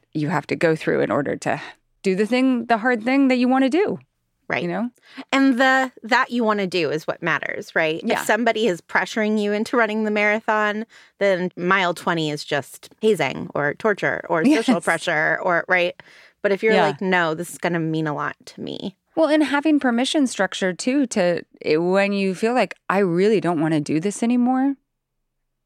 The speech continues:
Speaker 1: that you don't need to do this anymore.
Speaker 2: Right.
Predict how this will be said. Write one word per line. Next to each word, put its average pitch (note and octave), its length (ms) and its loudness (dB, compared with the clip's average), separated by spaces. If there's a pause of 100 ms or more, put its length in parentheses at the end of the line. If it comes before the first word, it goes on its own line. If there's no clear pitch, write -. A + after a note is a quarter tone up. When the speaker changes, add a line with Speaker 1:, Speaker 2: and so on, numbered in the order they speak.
(120)
Speaker 1:
that D#3+ 220 0
you D#3 160 2
don't D#3 200 0
need D#3 200 -4
to - 80 -10
do - 160 -4
this - 240 -8
anymore. - 460 -10 (220)
Speaker 2:
Right. - 240 -2